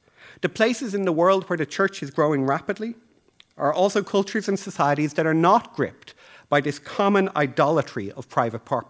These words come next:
property. Whether we think about South America or Sub-Saharan Africa, the Roma communities across Europe, or the People's Republic of China, there is a correspondence between mutual interdependence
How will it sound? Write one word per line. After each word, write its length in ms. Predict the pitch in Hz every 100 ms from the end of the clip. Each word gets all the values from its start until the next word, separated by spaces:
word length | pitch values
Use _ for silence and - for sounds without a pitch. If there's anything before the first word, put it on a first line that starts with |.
| _
property. 440 | 131 98 - 92 _ _ _ _ _ _ _
Whether 200 | 160 160
we 100 | 160
think 180 | 185 180
about 300 | 156 143 -
South 220 | 156 151
America 600 | 147 170 196 - 208 196 - _ _
or 140 | 120
Sub-Saharan 680 | 113 - 160 - 143 147 139
Africa, 500 | 147 185 190 - 202 - _ _ _
the 100 | -
Roma 440 | 135 165 170 170 147
communities 560 | - 175 160 160 156 151
across 400 | - 147 135 -
Europe, 400 | 165 202 226 - - _
or 280 | 139 135 127 - - - -
the 80 |
People's 340 | 131 170 160 151
Republic 400 | 160 170 160 143
of 80 | 131
China, 440 | 190 202 127 90 _ _ _ _ _
there 100 | 170
is 100 | 160
a 60 | 165
correspondence 1000 | - 208 214 180 - 208 214 220 202 -
between 440 | 170 - 180 165
mutual 440 | 170 214 - 220 185
interdependence 1080 | 175 175 170 160 156 151 135 127 - -